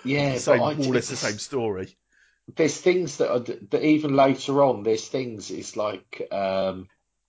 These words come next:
Speaker 1: I recognise bits of it. Like the, oh,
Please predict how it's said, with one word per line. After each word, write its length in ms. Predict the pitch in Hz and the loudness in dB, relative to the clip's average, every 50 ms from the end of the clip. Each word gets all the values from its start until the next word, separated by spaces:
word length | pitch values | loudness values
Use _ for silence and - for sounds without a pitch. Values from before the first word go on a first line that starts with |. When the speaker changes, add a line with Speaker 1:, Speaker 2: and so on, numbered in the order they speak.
| _ _ _ _ _ _ _ _ _ _ _ _ _ _ _ _ | _ _ _ _ _ _ _ _ _ _ _ _ _ _ _ _
Speaker 1:
I 120 | - 117 120 | 4 4 6
recognise 680 | 117 135 - - - - 101 - 110 101 90 87 - | 6 4 2 0 -2 -8 -8 -2 0 0 0 0 -2
bits 320 | - - 120 - - - 98 | -4 -6 -6 -6 -6 -8 -6
of 60 | 90 | -4
it. 160 | 85 - - - _ _ _ _ _ - - - - - - _ _ _ - | -4 -4 -6 -10 _ _ _ _ _ -20 -20 -20 -20 -20 -20 _ _ _ 0
Like 260 | 131 123 113 117 - | 4 4 4 4 2
the, 320 | - 123 123 131 127 123 - - - _ _ _ _ _ _ _ _ _ _ _ _ _ _ _ _ _ _ _ _ - | 0 0 0 0 0 -6 -8 -14 -20 _ _ _ _ _ _ _ _ _ _ _ _ _ _ _ _ _ _ _ _ -8
oh, 280 | 131 120 110 95 - | -8 -8 -8 -10 -16